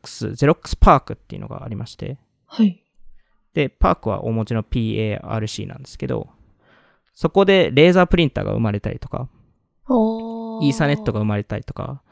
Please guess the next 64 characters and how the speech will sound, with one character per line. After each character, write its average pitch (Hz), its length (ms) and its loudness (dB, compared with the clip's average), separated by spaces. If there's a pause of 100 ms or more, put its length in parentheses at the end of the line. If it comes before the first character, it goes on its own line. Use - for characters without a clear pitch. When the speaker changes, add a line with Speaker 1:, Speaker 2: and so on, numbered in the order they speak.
(160)
Speaker 1:
あ 113 120 -2
の、 107 140 0
そ - 100 -6
こ 202 120 4
で 196 80 4
ス - 100 -6
テ 185 100 0
ィ 185 40 6
ー - 20 2
ブ・ 180 60 -2
ジ 185 80 2
ョ 196 60 6
ブ 151 100 -2
ズ 120 60 -6
が 117 280 2
コ 131 120 0
ン 120 60 0
ピ 131 80 2
ュ - 40 2
ー - 20 -2
タ 123 60 4
ー 120 40 4
マ 123 140 4
ウ 110 60 2
ス - 120 -10
を - 60 -10
見 113 160 -6
つ - 80 -12
け - 100 -4
た - 120 -2
り 120 80 -2
と - 80 -8
か、 - 220 -6
あ - 40 -8
の、 104 100 -6
い 120 100 2
わ 135 60 6
ゆ 120 120 4
る 117 60 -6
Windows 135 460 4
の、 127 180 2
あ、 - 140 -12
あ - 120 0
の、 - 80 -2
い - 20 -10
わ - 80 -12
ゆ 117 140 0
る - 160 -10
ア 123 80 4
イ 131 80 2
コ 127 160 2
ン 117 80 2
と 117 120 -2
か - 140 -12
そ - 140 -4
う - 20 2
い - 20 2
う 113 40 0
の 107 80 -4
を - 20 -10
見 113 100 -6
つ - 100 -12
け - 100 -10
た、 131 240 -10